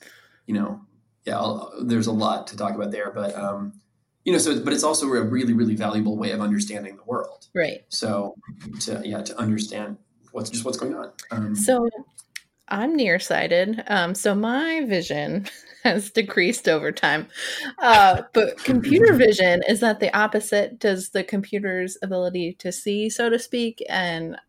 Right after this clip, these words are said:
Speaker 2: uh, recognize scenarios get better and improve over time?
Speaker 1: Yeah. So again, you know, uh, my understanding, caveat the neuroscience P H D, but, uh,
Speaker 2: <laughs>
Speaker 1: it is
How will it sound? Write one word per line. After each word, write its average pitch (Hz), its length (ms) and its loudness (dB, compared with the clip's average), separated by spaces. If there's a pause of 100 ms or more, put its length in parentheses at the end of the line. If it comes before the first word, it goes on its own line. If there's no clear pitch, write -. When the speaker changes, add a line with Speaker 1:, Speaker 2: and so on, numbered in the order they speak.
Speaker 2:
uh, 170 300 -4
recognize 190 580 0
scenarios 180 840 0 (120)
get - 180 0
better 196 400 2 (100)
and 170 140 -2
improve 214 400 -2
over 262 240 0
time? 277 360 -4 (1500)
Speaker 1:
Yeah. 196 180 -2
So 185 480 2 (880)
again, 151 300 2 (100)
you 123 60 2
know, 117 340 0 (320)
uh, - 280 -20 (380)
my 135 240 -2
understanding, 117 760 0
caveat 110 420 -2
the 107 100 -6
neuroscience 110 560 -6
P 110 120 -6
H 107 100 -12
D, 131 220 0
but, 143 200 0
uh, 123 340 4
Speaker 2:
<laughs> - 40 -4
Speaker 1:
it 127 240 4
is 120 300 -2